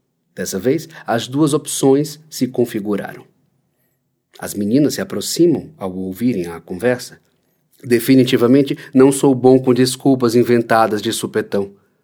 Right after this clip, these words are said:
Na verdade, sou péssimo. Na verdade,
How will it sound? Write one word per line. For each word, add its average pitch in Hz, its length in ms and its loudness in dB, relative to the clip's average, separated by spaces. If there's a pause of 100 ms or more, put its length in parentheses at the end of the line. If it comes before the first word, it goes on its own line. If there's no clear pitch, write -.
(400)
Na 135 100 0
verdade, 151 420 -2
sou 143 160 -4
péssimo. - 580 -12 (580)
Na 90 100 -16
verdade, 92 600 -10